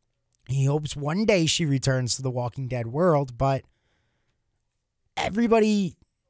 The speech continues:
needs to just take a chill pill. This isn't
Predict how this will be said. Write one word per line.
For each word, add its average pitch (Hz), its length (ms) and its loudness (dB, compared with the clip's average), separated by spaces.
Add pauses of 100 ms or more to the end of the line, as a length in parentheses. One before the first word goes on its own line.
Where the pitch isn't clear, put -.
(240)
needs 175 460 2
to 170 240 2
just 147 360 0
take 185 200 4
a 156 60 2
chill 151 360 2
pill. 156 380 2 (840)
This 131 400 2 (140)
isn't 165 500 4